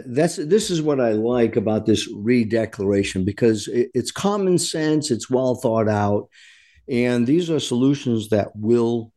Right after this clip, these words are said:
work. And, and, uh, you know, can they work? Absolutely, they can. Will they work? Well, it's a question, uh, of the efficacy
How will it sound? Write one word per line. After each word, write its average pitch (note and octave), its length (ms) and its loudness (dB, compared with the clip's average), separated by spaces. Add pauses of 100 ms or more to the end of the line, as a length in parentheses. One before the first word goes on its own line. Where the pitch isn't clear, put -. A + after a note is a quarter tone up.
work. G#2 640 -2
And, A2+ 560 0
and, A#2 460 0
uh, G2 100 -12 (100)
you D3 220 -6
know, A#2 340 -2
can F3+ 300 0
they F#3 140 0
work? F3+ 440 -2 (120)
Absolutely, D3+ 840 0
they A#2+ 300 0
can. A#2 720 -2 (340)
Will D#3+ 360 0
they F3 240 -2
work? D#3+ 560 0
Well, C3+ 440 2
it's C3 220 0
a B2+ 80 2
question, C3+ 680 0
uh, C#3 40 -4
of A#2+ 440 -2
the A#2+ 280 0
efficacy C3 920 -2